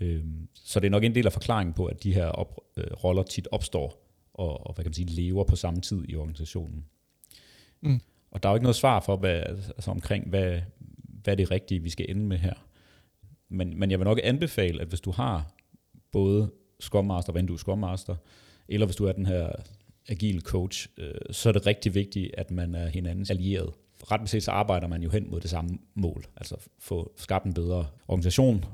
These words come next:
Speaker 1: øh, med udgangspunkt i team eller organisationen selv, og få skabt noget mere agilitet.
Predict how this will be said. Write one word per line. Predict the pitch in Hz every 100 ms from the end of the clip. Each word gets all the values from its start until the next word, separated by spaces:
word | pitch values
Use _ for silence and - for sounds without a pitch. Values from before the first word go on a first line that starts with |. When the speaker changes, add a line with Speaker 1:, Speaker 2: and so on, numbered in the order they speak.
| -
Speaker 1:
øh, | -
med | - 92
udgangspunkt | 95 87 82
i | -
team | - 110 123
eller | - 78
organisationen | 76 80 95 82
selv, | - 151 151
og | -
få | 92 -
skabt | - 87
noget | 92 85
mere | 85 90
agilitet. | 80 85 80 - 85 -